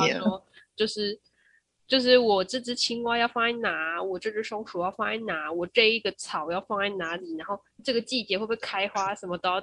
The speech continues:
Speaker 2: 注意好，然后呢，<laughs> 就把它画好。啊，如果太丑，美编就会说，“嗯，我觉得你的绘画能力可能不太好。” <laughs> 然后他就会说，嗯，然后他就会一直问你，他就会问你说，“哎，你这是在画什么？哎，你这又是在画什么？”这样。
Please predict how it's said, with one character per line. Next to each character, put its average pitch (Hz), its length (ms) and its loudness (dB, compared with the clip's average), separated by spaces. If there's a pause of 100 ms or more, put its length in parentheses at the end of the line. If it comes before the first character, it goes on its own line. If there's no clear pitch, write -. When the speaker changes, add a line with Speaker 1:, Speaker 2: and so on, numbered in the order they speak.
Speaker 2:
注 196 240 -2
意 185 160 -8
好， 156 260 -6
然 170 120 -2
后 214 100 2
呢， 247 100 6 (380)
<laughs> 359 400 -6
就 208 80 2
把 185 80 -2
它 180 380 2 (260)
画 175 320 2
好。 98 380 -6 (220)
啊， 220 100 4
如 233 120 4
果 196 120 2
太 196 260 0
丑， 170 240 -4
美 156 140 -4
编 185 120 0
就 208 60 2
会 220 80 4
说 226 160 -2 (240)
，“嗯， 269 220 6
我 175 100 2
觉 214 100 2
得 214 80 2
你 180 80 0
的 175 140 0
绘 233 160 -2
画 220 120 2
能 165 140 -4
力 185 80 -6
可 - 140 -12
能 160 100 -6 (480)
不 - 80 -8
太 175 220 6
好。” - 180 2 (380)
<laughs> 359 160 8
然 285 100 10
后 320 160 6 (460)
他 240 140 6
就 247 160 6
会 254 180 8
说， 202 500 0 (280)
嗯， 190 360 -6
然 202 80 10
后 220 80 10
他 339 80 6
就 330 120 6
会 330 40 8
一 311 80 6
直 214 120 4
问 220 200 4
你， 160 120 -4
他 202 80 -4
就 240 100 6
会 269 60 6
问 262 80 4
你 180 80 -6
说 196 180 -6
，“哎， 359 60 2
你 247 80 0
这 285 100 -4
是 269 80 0
在 262 100 2
画 254 220 2
什 170 140 -8
么？ - 120 -10
哎， 262 120 2
你 214 60 -8
这 220 120 0
又 220 100 2
是 220 60 -6
在 214 160 2
画 214 220 2
什 - 120 -8
么？” 175 100 -14 (140)
这 170 80 2
样。 156 80 4